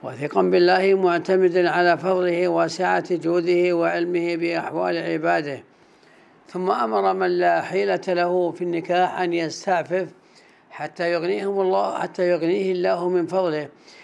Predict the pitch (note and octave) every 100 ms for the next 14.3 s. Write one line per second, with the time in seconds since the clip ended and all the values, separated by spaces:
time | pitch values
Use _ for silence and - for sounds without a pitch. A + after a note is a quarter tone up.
0 | - - A#3 G#3+ F#3 F#3 G3 F3 E3+ E3
1 | D#3+ E3 - - - - D3+ D#3 D#3+ E3+
2 | G#3+ F#3 F#3+ F#3 F3+ E3+ E3+ E3+ F3+ -
3 | D#3+ - - E3+ E3 - F3 E3 E3+ F#3
4 | F3 G#3+ G#3+ G#3 - - - _ F#3 F3
5 | E3 D#3 D#3+ A#2+ C3 F3+ D3+ C3+ G#2 -
6 | - - - - _ _ _ _ _ _
7 | _ _ _ - - D#3 D#3+ D#3+ F#3 F3+
8 | E3 E3+ F3+ F3 E3+ G3 G#3+ F#3 D#3+ D#3+
9 | A#2+ E3+ F#3 B2+ G#2+ - - - - -
10 | A3 A3+ G3 C3+ G3+ F3 F3 E3+ E3+ D#3+
11 | E3 E3+ F3 D#3 C#3 E3 E3 D#3 D#3+ F3
12 | D#3+ E3 D#3 D#3+ - F#3 E3+ D3+ E3+ E3
13 | F#3 E3+ F#3+ F3+ E3 - E3+ F#3 E3+ E3+
14 | F3 E3 -